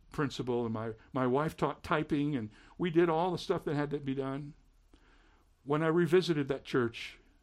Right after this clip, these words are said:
fifty years later, just a few months ago, it's the largest Christian school in the whole Fort Wayne area. Over a thousand students, highly regarded and respected. And last year,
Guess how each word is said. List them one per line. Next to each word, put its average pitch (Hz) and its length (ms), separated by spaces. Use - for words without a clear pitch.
fifty 156 280
years 135 240
later, 110 440
just 123 220
a 113 60
few 120 140
months 117 260
ago, 107 380
it's - 120
the 160 60
largest 156 380
Christian 135 360
school 127 460
in 117 60
the 107 80
whole 131 600
Fort 123 240
Wayne 117 320
area. 107 380
Over 147 260
a 131 40
thousand 131 540
students, 110 640
highly 165 420
regarded 110 540
and 104 160
respected. 110 500
And 107 120
last 123 360
year, 113 320